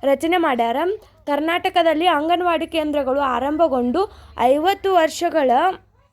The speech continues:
ಆಗ್ಯಾವ. ಅದ ಈಗ ಆಗಸ್ಟ್ ಎರಡರಂದು ಸುವರ್ಣ ಮಹೋತ್ಸವ ಸಮಾರಂಭ ನಡಿ-, ನಡೀತೈತಿ. ಹಾಗೆ ಈ ವೇಳೆಗೆ, ಆ, ಜಂಟಿ ಹೊಣೆಗಾರಿಕೆ ಗುಂಪುಗಳು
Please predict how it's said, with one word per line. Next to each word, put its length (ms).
ಆಗ್ಯಾವ. 420
ಅದ 180
ಈಗ 220
ಆಗಸ್ಟ್ 460
ಎರಡರಂದು 680
ಸುವರ್ಣ 460
ಮಹೋತ್ಸವ 600
ಸಮಾರಂಭ 640
ನಡಿ-, 560
ನಡೀತೈತಿ. 500
ಹಾಗೆ 300
ಈ 180
ವೇಳೆಗೆ, 560
ಆ, 160
ಜಂಟಿ 380
ಹೊಣೆಗಾರಿಕೆ 680
ಗುಂಪುಗಳು 760